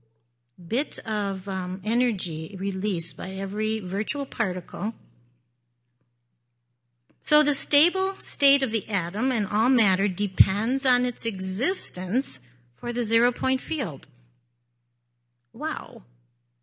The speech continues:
You know, that rings a bell in my head. What is it that holds everything together? Hebrews one three in the New International Version says,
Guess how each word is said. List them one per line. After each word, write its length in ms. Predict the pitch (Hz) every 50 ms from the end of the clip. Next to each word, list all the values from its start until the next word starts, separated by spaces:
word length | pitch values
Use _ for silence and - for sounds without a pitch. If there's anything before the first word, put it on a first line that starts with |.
| _ _ _ _ -
You 160 | 262 320 381
know, 300 | 381 381 392 392 392 359 277 247 -
that 180 | 247 240 240 233
rings 220 | 254 311 294 269
a 40 | 254
bell 460 | 202 190 - 214 196 170 - - 202 - - - - _ _
in 120 | - 190 180
my 100 | 180 175
head. 400 | 165 165 175 147 147 - - - - _ _ _ _ _ _ _ _ _ _ _ _ _ _ _ _ _ _ _ _ _ _ _ _ _ _ -
What 300 | 226 254 294 339 - -
is 200 | 262 262 214 196
it 280 | 175 - - - - - _ _ -
that 180 | - 214 208 196
holds 340 | - 233 240 247 240 208
everything 480 | 226 220 208 220 220 202 - 214 202 196
together? 580 | - - 202 190 190 190 175 170 165 - 208 214 - - _ _ _ _ _ _ _ _ _ _ _ _ _ _ _ _ _ _ _ _ _ _ _ _ _ _ - - -
Hebrews 460 | - 269 254 226 240 247 247 220 202
one 320 | 196 196 202 208 220 247 233
three 420 | - - 226 208 165 147 180 - - - _ _ _ _ _ _ _ _ -
in 140 | 214 214 208
the 340 | - 196 190 196 196 - - - - - _ _ _ _ _ _ _ _ _ _ _ _ -
New 160 | 220 247 254
International 580 | 247 240 240 233 240 226 220 214 208 - 226 190
Version 380 | 190 196 196 190 185 196 190
says, 360 | 185 - 220 208 196 190 185